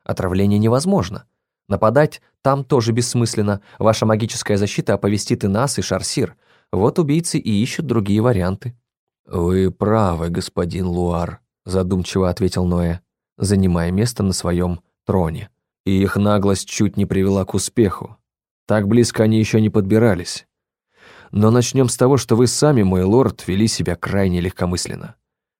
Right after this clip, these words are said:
Шарсир определенно смогли бы вас защищать до моего появления. Вам еще повезло, что я захотел поприветствовать вас первым и пошел навстречу». Николай вместо ответа пожал плечами.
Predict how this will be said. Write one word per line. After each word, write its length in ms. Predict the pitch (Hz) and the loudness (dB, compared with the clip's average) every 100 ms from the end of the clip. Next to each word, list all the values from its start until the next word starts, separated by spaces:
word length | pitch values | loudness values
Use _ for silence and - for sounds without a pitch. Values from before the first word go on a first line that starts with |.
| _ | _
Шарсир 560 | - 107 85 - 117 101 | -2 0 0 0 2 2
определенно 580 | 90 90 95 110 104 98 | 2 0 2 2 2 0
смогли 440 | - 98 104 110 | -2 -2 2 2
бы 140 | 104 | 2
вас 160 | 101 95 | 0 0
защищать 520 | 95 - 92 - 107 | -2 -4 -4 0 0
до 120 | 98 | 0
моего 260 | 92 104 101 | 0 2 2
появления. 640 | 104 104 113 101 85 - _ _ _ _ - | 2 2 2 0 -2 -10 _ _ _ _ -4
Вам 240 | 98 120 | 2 4
еще 220 | 123 - 123 | 2 0 0
повезло, 460 | 120 113 110 135 | 2 4 4 2
что 180 | 110 104 | 2 0
я 160 | 95 98 | 0 0
захотел 440 | 95 92 90 104 | -2 -2 -2 -2
поприветствовать 800 | - 87 95 107 104 - 87 85 | -2 -2 0 0 0 -2 -6 -2
вас 280 | 95 104 - | -2 -2 -2
первым 460 | - 104 85 - - - - | 0 0 0 -10 -16 -20 -6
и 80 | 104 | -2
пошел 340 | 95 87 90 | 0 0 0
навстречу». 560 | 87 87 - 92 - - _ _ _ _ | 0 -2 -2 -4 -4 -14 _ _ _ _
Николай 440 | 98 95 107 131 135 | -8 -4 0 2 2
вместо 380 | 123 110 107 | 0 0 -2
ответа 340 | 104 - 143 107 | -2 0 0 0
пожал 320 | 101 101 95 | 0 0 0
плечами. 580 | 98 104 - 85 - | 0 -4 -4 -8 -8